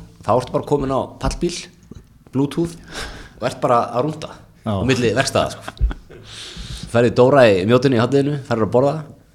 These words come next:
Speaker 1: við þetta er geggjast.
Speaker 2: Já.
Speaker 1: Það er svona, tekur út verk,
Speaker 2: Já, það er
Speaker 1: gerir
Speaker 2: samt,
Speaker 1: tilboð í
Speaker 2: sko,
Speaker 1: verk og svona.
Speaker 2: Já, þú verður samt að passa að missa, fara ekki alveg í managementið. Ég held að í, í þessum heimi, þú verður að
Speaker 1: Já,
Speaker 2: leggja
Speaker 1: já,
Speaker 2: aðeins,
Speaker 1: já,
Speaker 2: þú verður
Speaker 1: já.
Speaker 2: aðeins að hendi í lögn á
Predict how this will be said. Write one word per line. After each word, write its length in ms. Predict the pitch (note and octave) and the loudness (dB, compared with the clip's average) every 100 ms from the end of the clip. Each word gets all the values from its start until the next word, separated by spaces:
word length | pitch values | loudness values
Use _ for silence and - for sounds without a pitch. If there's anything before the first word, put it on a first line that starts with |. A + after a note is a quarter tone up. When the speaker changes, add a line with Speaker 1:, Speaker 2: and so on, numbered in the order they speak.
| _ - | _ -12
Speaker 1:
við 140 | F2+ G#2 | -2 0
þetta 140 | G#2+ | 0
er 60 | G2+ | -2
geggjast. 340 | C#3 - - - | -2 -4 -10 -20
Speaker 2:
Já. 200 | - A2 E2+ E2 - | -2 0 0 -2 0
Speaker 1:
Það 80 | |
er 80 | A2 | 0
svona, 140 | A#2 - | 0 0
tekur 300 | B2 C3 B2+ | 0 2 2
út 100 | B2 | 4
verk, 400 | C#3+ - - - - - - - - - - _ _ - | 2 0 -8 -8 -8 -10 -18 -20 -20 -20 -20 _ _ -6
Speaker 2:
Já, 100 | D2+ D#2 - | -4 -4 -8
það 180 | - G2+ | 2 6
er 80 | A3 | 8
Speaker 1:
gerir 100 | B2+ | 8
Speaker 2:
samt, 140 | D3 | 6
Speaker 1:
tilboð 240 | D3 D#3+ | 6 8
í 20 | C#3+ | 8
Speaker 2:
sko, 80 | |
Speaker 1:
verk 220 | D3 D3 - | 6 2 -2
og 80 | C#3+ | -2
svona. 120 | D3 | -2
Speaker 2:
Já, 200 | - G#2+ F#2 | 2 4 4
þú 120 | A#2+ | 4
verður 200 | A#2+ B2 | 4 6
samt 160 | C3+ B2+ | 4 2
að 60 | A#2+ | 2
passa 220 | C#3+ C3+ | 4 6
að 80 | B2+ | 6
missa, 240 | C#3 - A#2 | 6 6 4
fara 240 | - C#3 B2+ | 4 2 4
ekki 80 | - | 4
alveg 300 | D3+ A2+ G#2+ | 6 6 6
í 40 | |
managementið. 560 | G#2+ F#2+ G2+ E2+ C#2+ - - - - | 6 4 0 -4 -6 -10 -18 -20 -8
Ég 120 | G#2 | -2
held 140 | G2+ A2+ | 2 2
að 140 | G#2 | 4
í, 60 | B2+ | 6
í 280 | B2+ C3 C3+ | 6 6 4
þessum 160 | A#2 A#2 | 4 4
heimi, 280 | B2 G#2 F#2+ | 6 6 4
þú 120 | G#2 A#2 | 4 4
verður 260 | B2+ B2 | 6 4
að 120 | A2 | 2
Speaker 1:
Já, 160 | G2+ A#2 | 0 2
Speaker 2:
leggja 160 | A#2 F#2+ | 4 4
Speaker 1:
já, 80 | G#2+ | 4
Speaker 2:
aðeins, 180 | G2+ | 4
Speaker 1:
já, 200 | F2 E2+ F2 | 4 2 4
Speaker 2:
þú 60 | |
verður 160 | F#2 E2+ | 4 4
Speaker 1:
já. 60 | A2 | 4
Speaker 2:
aðeins 160 | A#2 A2+ | 4 2
að 80 | |
hendi 160 | A2+ A#2 | 2 2
í 80 | G#2 | 2
lögn 240 | G2+ | 2
á 60 | A2 | 0